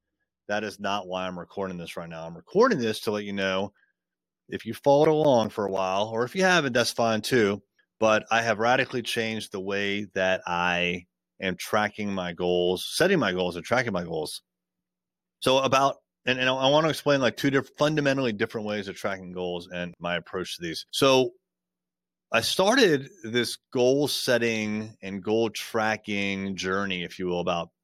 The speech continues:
three or four years ago, probably, probably four or five years ago. And if I recall correctly, one of the first goals that I had was a New Year's resolution to run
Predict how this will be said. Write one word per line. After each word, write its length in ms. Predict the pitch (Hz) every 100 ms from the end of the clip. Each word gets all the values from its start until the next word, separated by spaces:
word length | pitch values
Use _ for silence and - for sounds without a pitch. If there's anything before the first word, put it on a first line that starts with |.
| -
three 160 | 123
or 60 | 156
four 180 | - 92
years 320 | 85 85 78
ago, 380 | 85 78 78 82 _ _
probably, 160 | 151 165
probably 260 | 147 131 -
four 200 | 120 113
or 40 |
five 280 | 110 92 87
years 240 | 85 87
ago. 320 | 85 80 82 -
And 160 | 123 120
if 80 | 120
I 640 | 135 143 147 143 143 143
recall 480 | 139 123 113 127 120
correctly, 460 | - 135 147 123 110
one 180 | 135
of 80 | 127
the 80 | 117
first 400 | - 131 131 -
goals 400 | 113 113 117 107
that 120 | 110
I 120 | 98
had 340 | 98 107 101 92
was 220 | 90 87
a 120 | 92
New 100 | 90
Year's 260 | 127 185 131
resolution 640 | 131 110 104 101 - 101 95
to 120 | 98
run 320 | 95 95 92